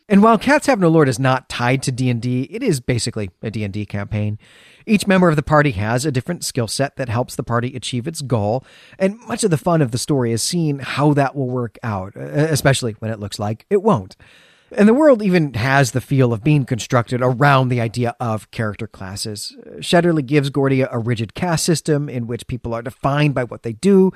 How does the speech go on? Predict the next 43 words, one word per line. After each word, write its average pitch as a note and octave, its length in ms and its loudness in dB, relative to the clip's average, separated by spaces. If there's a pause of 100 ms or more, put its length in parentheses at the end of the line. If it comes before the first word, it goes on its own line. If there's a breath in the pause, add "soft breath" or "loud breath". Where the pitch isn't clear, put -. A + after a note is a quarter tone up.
(260 soft breath)
That's F3 240 -12
what B2 240 -2
character C3 320 -2
classes C3+ 520 -4
are D3 100 -2
all D3+ 100 2
about. D3 320 0 (500 loud breath)
And F#3 140 4
there G#3+ 120 8
are G#3+ 100 8
wizard G#3 340 4
colleges G2+ 520 -8
and B2+ 260 0
an C#3+ 100 2
elaborate C#3+ 460 4
system C#3 340 0
of C3+ 300 2
religious C#3 440 -2
orders G#2+ 400 -10
and B2 240 -2
so A#2 200 0
on. A#2+ 140 0
And, D3 200 2
and E3+ 140 2
each F3+ 240 2
of C3 80 0
these B2 200 0
have A2 200 -4
their B2 180 -4
own A#2+ 160 -2
special G#2+ 340 -4
types - 280 -10
of G2 100 -8
magic G2+ 460 -8
and, A2+ 200 -8
and, B2 160 -4
and A2+ 180 -4
so G2+ 200 -6
on. G#2 140 -8
You C3 80 2
get B2+ 140 0
the A2 60 -8
picture. G#2+ 400 -12